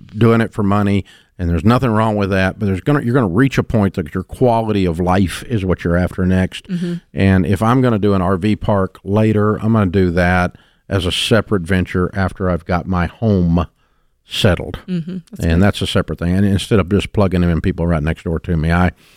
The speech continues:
Speaker 1: I think by then that, uh, there's good, you're gonna reach a point the fun's gonna wear off of that.
Speaker 2: Yeah.
Speaker 1: Uh,
Speaker 2: Well,
Speaker 1: if
Speaker 2: when the
Speaker 1: you don't
Speaker 2: baby gets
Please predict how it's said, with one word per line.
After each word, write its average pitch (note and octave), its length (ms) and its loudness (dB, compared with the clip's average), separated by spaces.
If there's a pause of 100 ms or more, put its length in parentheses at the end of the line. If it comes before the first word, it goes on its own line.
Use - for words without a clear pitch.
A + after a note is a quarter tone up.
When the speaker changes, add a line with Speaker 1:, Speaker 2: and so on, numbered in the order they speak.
(300)
Speaker 1:
I - 100 -2
think C#3+ 340 0
by G#2 180 0
then G2+ 420 2 (640)
that, F#2 320 0
uh, G2+ 200 -4
there's A#2 200 2
good, C#3+ 160 0
you're E3+ 100 4
gonna F#3+ 160 0
reach B2 240 0
a G#2+ 60 -4
point G#2+ 240 0
the F#2 80 -4
fun's F#2+ 300 0
gonna F2+ 180 -2
wear D#2+ 220 0
off C#2+ 200 -2
of E2 60 -8
that. C2 240 -12 (260)
Speaker 2:
Yeah. F#3+ 360 -6
Speaker 1:
Uh, E2+ 280 0
Speaker 2:
Well, E3 100 2
Speaker 1:
if F#3 40 4
Speaker 2:
when F#3+ 140 2
the - 60 2
Speaker 1:
you - 20 2
don't F#2 40 -2
Speaker 2:
baby F3 260 2
gets E3 280 -2